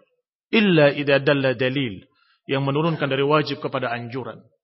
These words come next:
Tetapi tentunya tidak ada yang menurunkan dari wajib kepada mustahab. Maka jelas yang namanya tawakal kepada Allah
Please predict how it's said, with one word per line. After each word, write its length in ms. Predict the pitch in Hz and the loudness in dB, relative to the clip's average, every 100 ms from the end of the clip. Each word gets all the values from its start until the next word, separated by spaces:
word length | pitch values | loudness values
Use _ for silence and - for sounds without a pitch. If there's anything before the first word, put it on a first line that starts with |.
| _ _ _ _ _ | _ _ _ _ _
Tetapi 420 | 131 143 143 147 160 | 0 4 4 4 2
tentunya 480 | 156 165 165 156 | 2 2 4 4
tidak 400 | 156 156 160 170 | 4 4 8 8
ada 80 | 165 | 6
yang 160 | 165 165 | 4 4
menurunkan 800 | 160 165 175 170 165 170 131 98 - _ _ _ _ _ _ _ - | 4 6 6 4 4 2 0 -4 -14 _ _ _ _ _ _ _ -2
dari 280 | 135 151 | 4 6
wajib 440 | 165 180 175 160 139 | 8 8 8 4 2
kepada 560 | 175 170 160 156 160 160 | 2 4 6 6 4 0
mustahab. 640 | 185 - - 135 139 - - - - _ _ _ _ _ _ _ _ _ _ | -2 -2 -4 -4 -6 -10 -18 -20 -20 _ _ _ _ _ _ _ _ _ _
Maka 240 | 147 160 165 | 0 2 6
jelas 280 | 196 208 - - - - _ _ _ | 6 6 2 -6 -10 -16 _ _ _
yang 160 | 156 170 | 2 6
namanya 320 | 175 180 175 | 8 8 6
tawakal 480 | 170 190 214 185 160 | 8 8 8 6 6
kepada 320 | 156 156 151 | 6 6 6
Allah 640 | 175 180 175 156 - - | 6 6 6 4 -6 -18